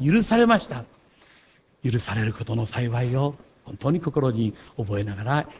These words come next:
一周を始めましょう。お祈りします。天のお父様、この朝、私たちは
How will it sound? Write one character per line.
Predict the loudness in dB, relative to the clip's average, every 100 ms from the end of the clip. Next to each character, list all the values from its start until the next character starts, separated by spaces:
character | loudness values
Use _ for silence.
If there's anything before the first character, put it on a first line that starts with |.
| -8
一 | -8
周 | -6 -2
を | 2 2
始 | 0 -2
め | -2
ま |
し | -2 0
ょ |
う。 |
お | 2
祈 | 2
り | 2
し | 0
ま | -2
す。 | -2 -8 -20 _ _ _ _ _ _ _ _ _ _ _ _ _ _ _ _ _ 2
天 | 4
の | 4
お |
父 | 4 2
様、 | 2 0 0 -6 -20 _ _ _ _ _ _ _ _ _ _ _ _ _ _
こ | 4
の | 6
朝、 | 6 6
私 | 4 2 2
た | -2
ち | 0
は | -2